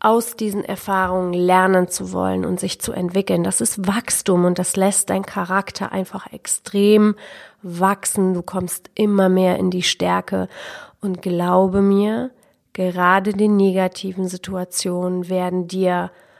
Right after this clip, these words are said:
beflügelnde Gefühle geben, wenn du diese überstanden hast und wenn du dich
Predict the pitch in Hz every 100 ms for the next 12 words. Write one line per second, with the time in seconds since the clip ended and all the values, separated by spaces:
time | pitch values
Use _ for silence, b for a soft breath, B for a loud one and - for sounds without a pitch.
0 | b - 185 - - 202 247 254 240 233
1 | 214 214 196 202 - - 247 269 220 170
2 | 180 175 175 175 175 B B B B B
3 | 185 208 208 202 185 180 185 180 175 175
4 | 180 - - 185 180 170 175 175 - 180
5 | 175 185 180 175 - 185 180 -